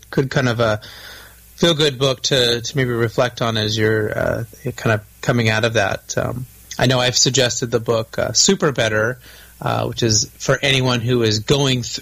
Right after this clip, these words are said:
currently going through any sort of illness. It's, it's a fantastic book on how to gamify your recovery, gamify your,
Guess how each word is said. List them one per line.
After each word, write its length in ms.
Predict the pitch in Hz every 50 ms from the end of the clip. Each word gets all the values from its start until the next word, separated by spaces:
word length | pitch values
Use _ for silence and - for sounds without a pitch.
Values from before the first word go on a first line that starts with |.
| - -
currently 520 | - - - 180 190 190 - 143 147 143
going 340 | 127 135 123 123 120 117 117
through 380 | 113 - 117 117 117 113 110 110
any 180 | 110 107 107
sort 200 | - - 123 117
of 100 | 110 113
illness. 440 | 123 123 120 120 117 110 113 - -
It's, 160 | 110 110 -
it's 200 | 110 113 - -
a 40 | 107
fantastic 920 | - - - 117 113 113 - - - - 127 127 - - - 123 107 -
book 180 | - 120 113 -
on 140 | 113 107 107
how 140 | 110 107 -
to 200 | 113 - 110 - - - - - - - - - - -
gamify 840 | 120 110 143 143 151 156 151 143 - - - 131 123 123 123 123 117
your 160 | 117 120 117
recovery, 640 | 113 117 113 - - 135 120 113 113 113 113 107 101
gamify 640 | 107 110 110 113 113 110 - - 110 110 110 107 107
your, 280 | 107 104 101 98 98